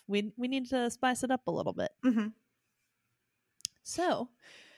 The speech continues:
Speaker 1: question number one. Do you like to meditate?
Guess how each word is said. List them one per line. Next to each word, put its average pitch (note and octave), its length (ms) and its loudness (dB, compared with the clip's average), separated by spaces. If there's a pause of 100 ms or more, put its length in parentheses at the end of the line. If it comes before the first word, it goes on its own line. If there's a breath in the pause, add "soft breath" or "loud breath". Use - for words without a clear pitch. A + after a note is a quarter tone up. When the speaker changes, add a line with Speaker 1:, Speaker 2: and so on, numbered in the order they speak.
(300 soft breath)
Speaker 1:
question D#4 340 2
number D4+ 200 6
one. C4+ 380 4 (680)
Do A#3+ 140 4
you D4+ 260 8
like G#3 300 8
to - 120 0
meditate? A#3 580 4